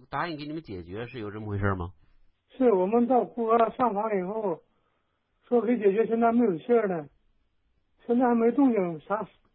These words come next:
Speaker 2: 不知道整啥呢。
Speaker 1: 嗯，你说说你们的希望和要求。
Speaker 2: 我们就是那个，他违约金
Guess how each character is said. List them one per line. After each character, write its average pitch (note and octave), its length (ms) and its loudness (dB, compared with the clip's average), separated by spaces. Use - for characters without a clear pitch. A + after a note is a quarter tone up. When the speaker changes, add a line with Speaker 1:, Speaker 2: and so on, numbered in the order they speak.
Speaker 2:
不 A#3+ 80 -8
知 A#3 80 -2
道 C4 80 4
整 F3+ 240 -2
啥 D#3 200 -2
呢。 F3+ 120 -6
Speaker 1:
嗯， A#2+ 300 -10
你 C3+ 160 -12
说 G3 240 -8
说 F#3 140 -6
你 D3+ 80 -8
们 A#2 100 -10
的 C3+ 80 -10
希 E3 240 -12
望 E3 220 -2
和 B2+ 80 -14
要 C3 240 -10
求。 F#2+ 280 -18
Speaker 2:
我 G3 100 -4
们 A#3 160 0
就 C#4 100 4
是 C4 140 4
那 C4 100 4
个， B3 320 2
他 C4 140 0
违 G#3+ 180 4
约 A#3+ 200 2
金 A#3+ 420 2